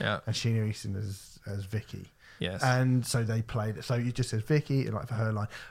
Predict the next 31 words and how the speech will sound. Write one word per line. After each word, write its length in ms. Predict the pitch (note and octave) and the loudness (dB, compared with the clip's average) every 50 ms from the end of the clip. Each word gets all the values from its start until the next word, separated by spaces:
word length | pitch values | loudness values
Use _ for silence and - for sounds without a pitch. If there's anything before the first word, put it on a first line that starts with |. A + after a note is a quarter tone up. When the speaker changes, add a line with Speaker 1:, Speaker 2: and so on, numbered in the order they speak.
| - - | -2 0
Speaker 2:
But 160 | E3 F3 F3+ | 2 6 8
in 140 | F3+ F3 E3 | 8 10 8
the 60 | D3+ | 10
Bat 320 | - - - - - - - | 10 10 8 8 6 0 -2
Dance, 380 | A#2 - C3 E3+ G#3 - - - - - - | 0 2 0 0 -2 -4 -10 -16 -8 2 4
the 80 | G3 | 4
bloody 360 | E3+ - C4+ C#4 C#4 B3+ A3+ G#3 | 8 10 10 10 10 10 8 8
lyrics 760 | G#3 G#3 G#3 B3+ D4 D4 G#3 - - - - - - - - - - - | 8 6 6 8 8 8 6 6 2 -4 -6 -4 -4 -4 -4 -2 2 6
are 340 | D#3+ E3 E3+ E3+ E3 E3+ E3+ | 8 10 10 10 10 10 10
about 320 | F3 F3+ G#3+ G#3+ G#3+ G#3 - F#3+ | 10 10 10 8 8 6 8 8
eight 220 | F#3 F#3 F#3 E3 | 8 8 8 6
pages 420 | - E3+ F3 E3+ D#3+ D3 D3 C#3 D#3+ | 6 8 8 10 10 10 10 10 10
long 400 | G3+ F#3 A#2 G#2 G#2+ C3 C3+ - - | 10 10 8 8 4 2 2 2 0
Speaker 1:
Yeah. 160 | - - E2 - - | -2 -2 -2 2 4
Speaker 2:
because 260 | G3 F3+ - G3+ F3 | 6 8 10 10 8
it's, 220 | G3+ G3+ G3 - - - - - - - - - - C#3+ C3+ | 8 6 4 0 -12 -14 -14 0 4 6 6 6 6 4 4
it's 200 | D3 - A#2+ A2 | 4 4 2 2
Gemini, 680 | - - E3+ D#3 D#3 D#3 D#3 D3+ D3+ D3+ D3 D3 D3+ - - - - - - | 8 10 10 12 12 12 12 12 12 12 10 10 8 6 4 -2 -8 0 6
Speaker 1:
Yeah. 60 | D3 | 10
Speaker 2:
Joker, 380 | D3+ C#3+ C#3+ C3+ - - C3+ B2+ | 10 12 12 10 8 8 6 6
Batman, 560 | - D3 C3+ - C3+ C3+ B2+ A#2+ B2 B2+ A#2+ - - - - - | 8 6 6 6 6 4 4 6 6 4 4 2 -2 -16 -2 2
Vicky, 420 | C3+ C3+ B2 - - C3 B2 B2 A#2 | 4 4 4 4 4 6 6 6 6
Bruce 360 | - - C#3 C3+ C3 A2+ - | 6 8 8 8 8 8 6
Wayne, 400 | C3 C3 A#2+ A#2+ A#2+ A#2+ A#2+ A#2+ - - - - - - _ _ - - - - - - | 6 6 6 6 6 6 4 2 0 -2 -10 -20 -20 -20 _ _ -20 -20 -20 -6 -2 0
fucking 320 | - - C#3+ A2 G#2 B2 A#2+ | 2 4 4 4 2 2 2
Alfred, 640 | A2 A#2 C3+ C3 - - B2+ B2+ C3 B2 A#2 - - - - _ _ - - _ _ | 2 2 2 2 2 4 6 6 6 6 4 0 -8 -18 -20 _ _ -20 -20 _ _
Speaker 1:
Yeah. 120 | - G#2 C3 | -2 -2 2
Speaker 2:
Joker 500 | C3 - D3+ C3 C3 C3 - - B2+ B2 | 4 6 8 8 8 8 8 8 8 8
again, 240 | B2+ A#2 B2 A#2+ A#2+ | 8 8 6 6 6
Joker's 440 | - C#3+ C3 C3 B2+ - C3+ B2 A2 | 8 10 10 10 10 8 8 6 8
gang, 520 | - D3 C3+ B2 A#2 A#2 A#2+ A#2+ A#2+ A#2+ | 8 6 6 8 6 6 4 4 4 2